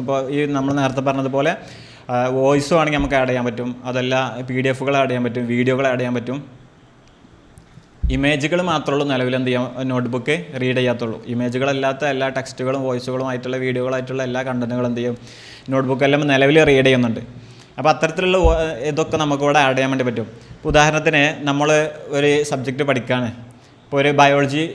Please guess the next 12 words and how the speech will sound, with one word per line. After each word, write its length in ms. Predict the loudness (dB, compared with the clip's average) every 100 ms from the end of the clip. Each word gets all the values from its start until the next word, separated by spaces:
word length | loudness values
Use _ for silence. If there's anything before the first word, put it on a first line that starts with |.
| -6 -4
ആണ് 100 | -2
നമ്മൾ 160 | -2 0 0
പഠിക്കണമെന്നുണ്ടെങ്കിൽ 640 | -2 -2 -2 -2 -4 -4 -6 -6 -4
ആ 60 | 2
biology-ൻ്റെ 640 | 2 2 0 0 0 0 0 -2
നോട്ടുകൾ 360 | -2 0 0 0 2
ഉണ്ടാവും, 260 | 0 -4 -10 -18 -20 -4
സ്വാഭാവികമായിട്ടും 640 | 0 2 2 2 0 -2 -2
അതിൻ്റെ 200 | 0 0 0
ടെസ്റ്റുകളും 400 | -2 0 2 4
ഉണ്ടാവും. 220 | 2 -2 -6 -16 -18 -6
അതുപോലെ 320 | -2 2 2